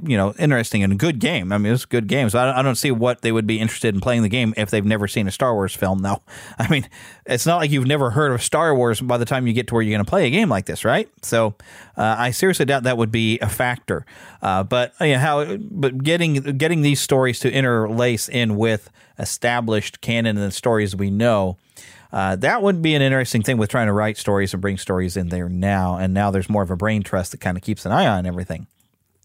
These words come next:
Now, this, uh, almost by now, this is almost old news. This is coming from Breitbart.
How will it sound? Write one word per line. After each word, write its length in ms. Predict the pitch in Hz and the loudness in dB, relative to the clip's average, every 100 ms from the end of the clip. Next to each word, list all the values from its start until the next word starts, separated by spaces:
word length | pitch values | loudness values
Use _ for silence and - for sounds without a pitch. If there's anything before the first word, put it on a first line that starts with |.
| _ _ _ - - - - - | _ _ _ -20 -18 -20 -8 -2
Now, 140 | 180 | 2
this, 300 | 262 349 - | 4 2 0
uh, 300 | 285 302 302 | 2 2 2
almost 380 | - 226 262 - | 0 2 2 2
by 160 | 170 156 | 0 2
now, 180 | 170 147 | 2 2
this 160 | 135 | 0
is 80 | 151 | 0
almost 400 | 151 180 123 - - | 2 2 2 0 0
old 180 | 135 | 0
news. 380 | 113 123 143 107 | 2 4 4 2
This 100 | 117 | 0
is 40 | - | -2
coming 200 | 139 110 | -2 -2
from 200 | 107 90 | -2 -2
Breitbart. 540 | 95 156 - 92 90 | 0 0 0 -2 -2